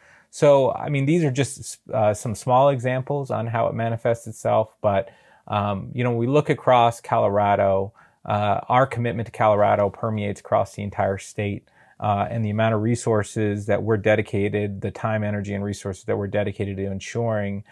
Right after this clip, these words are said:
that Colorado is the best state it can be speaks volumes. Uh, and, you know, if you ever wanna look at what the business case is around C S R,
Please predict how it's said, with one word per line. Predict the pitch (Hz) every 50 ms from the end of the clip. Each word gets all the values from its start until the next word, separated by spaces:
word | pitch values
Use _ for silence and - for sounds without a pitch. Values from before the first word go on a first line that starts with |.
| - _ _ _
that | - 104 98 -
Colorado | - 110 110 107 104 104 101 101 101 101 101 101 101 98 98 104 - _ _ - _ _ _ -
is | 117 117 98
the | 107
best | 101 107 110 107 -
state | - 113 101 98
it | 95
can | - - - 127 135 139 127
be | 101 98 98 98 98 104 - _ - _ _ _ _
speaks | _ - - - - 147 139 127 - -
volumes. | - 120 113 107 110 113 113 110 101 - - 110 - - - - - -
Uh, | - 107 101 101 101 101 104 -
and, | 117 127 123 120 120 120
you | 127
know, | 120 117 110
if | 107 - -
you | 131 127 139
ever | 156 156 160 143
wanna | 131 131 127 123 117 107
look | 113 127 127 - -
at | 104 101 92
what | 104 117 120 -
the | - 104
business | 101 117 123 117 107 110 104 -
case | - - - 107 107 107 104 -
is | 113 107 107 104 101 98 101
around | 107 101 104 101 98 98
C | - - 107
S | 104 101 - 110
R, | 110 110 107 101 101 98 98